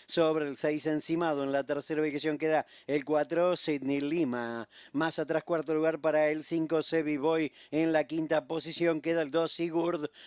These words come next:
Los competidores pasaron por los mil doscientos metros.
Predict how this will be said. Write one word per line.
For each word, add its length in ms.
Los 260
competidores 680
pasaron 460
por 160
los 340
mil 240
doscientos 640
metros. 800